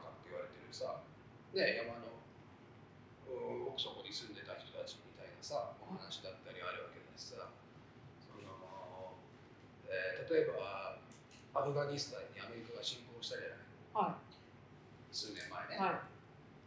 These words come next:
Speaker 1: あれはさ、表向きはさ、なんかそういう、なんかアフガニスタンがいろんなことしてるからっていう話だけどさ、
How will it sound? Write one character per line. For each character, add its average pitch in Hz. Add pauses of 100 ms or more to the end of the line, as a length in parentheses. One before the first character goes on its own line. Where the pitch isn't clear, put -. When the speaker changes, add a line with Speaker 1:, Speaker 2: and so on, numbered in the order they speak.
(580)
Speaker 1:
あ 214
れ 269
は 269
さ、 - (280)
表 262
向 269
き 262
は 269
さ、 262
な 170
ん -
か -
そ 151
う -
い 151
う、 151
な 139
ん 143
か 127
ア 127
フ 147
ガ 143
ニ 147
ス -
タ -
ン -
が 117
い 117
ろ 170
ん -
な -
こ 127
と 127
し -
て 123
る 127
か 123
ら 110
っ 107
て 104
い -
う -
話 -
だ 104
け -
ど -
さ、 107